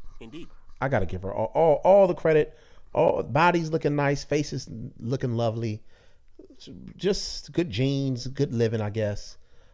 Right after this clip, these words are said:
Speaker 2: Um, shout out to, uh, M J B just for being still fine.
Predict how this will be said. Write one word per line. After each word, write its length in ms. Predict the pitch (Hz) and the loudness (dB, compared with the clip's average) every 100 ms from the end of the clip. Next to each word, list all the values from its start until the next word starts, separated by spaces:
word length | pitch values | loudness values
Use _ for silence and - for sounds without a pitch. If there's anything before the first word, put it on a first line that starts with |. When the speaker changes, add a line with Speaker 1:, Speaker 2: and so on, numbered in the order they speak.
| - | -8
Speaker 2:
Um, 240 | 104 104 104 | -6 -6 -2
shout 220 | - 175 | 2 2
out 100 | - | 2
to, 280 | - - 113 | -2 -2 -2
uh, 320 | 113 110 - | -2 -4 -4
M 120 | 120 | -6
J 140 | 113 110 | -4 -4
B 320 | 107 104 95 | -4 -6 -8
just 280 | 117 110 - | -8 -10 -10
for 140 | 107 | -12
being 460 | 92 107 98 90 98 - _ | -8 -6 -6 -8 -10 -16 _
still 260 | - 135 | -6 -4
fine. 560 | - 120 104 80 76 | -2 -2 -4 -4 -10